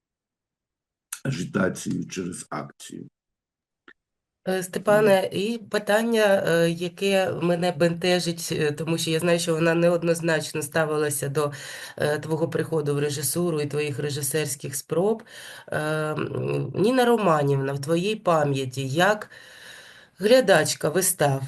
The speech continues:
Speaker 2: за твоєї участі, як реж-, е, глядачка, яка прийшла на твої вистави як режисера, чи була тут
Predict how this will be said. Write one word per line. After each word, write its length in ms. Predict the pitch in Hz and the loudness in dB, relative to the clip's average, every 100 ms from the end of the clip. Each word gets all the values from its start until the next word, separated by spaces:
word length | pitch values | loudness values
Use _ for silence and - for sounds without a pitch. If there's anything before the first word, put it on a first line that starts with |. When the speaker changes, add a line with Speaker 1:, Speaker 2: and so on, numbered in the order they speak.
| - | -8
Speaker 2:
за 180 | - 156 | -2 -2
твоєї 440 | 160 156 156 156 | 0 -2 -2 -2
участі, 720 | 151 147 143 139 - - 147 139 131 135 | -2 -4 -4 -2 -2 -2 0 0 -2 -4
як 300 | 131 165 190 - | 2 2 2 2
реж-, 340 | 180 214 175 - | 2 4 0 0
е, 320 | 156 160 165 | 2 2 2
глядачка, 540 | 160 185 175 214 - 202 | 2 0 0 0 0 0
яка 420 | 190 180 190 190 | 0 0 2 2
прийшла 440 | 185 185 - 175 | 2 -4 0 0
на 360 | 185 175 170 175 | 2 0 0 -4
твої 300 | - 165 185 | -4 -4 -2
вистави 500 | 170 170 175 170 165 | -2 0 2 2 2
як 240 | 165 170 | 0 0
режисера, 800 | - 165 170 - 160 151 135 131 131 - - | -2 -4 -4 0 2 4 4 2 -4 -14 -16
чи 140 | - 165 | -8 -4
була 340 | 165 196 233 | 0 4 2
тут 440 | 233 196 196 196 | 4 4 2 0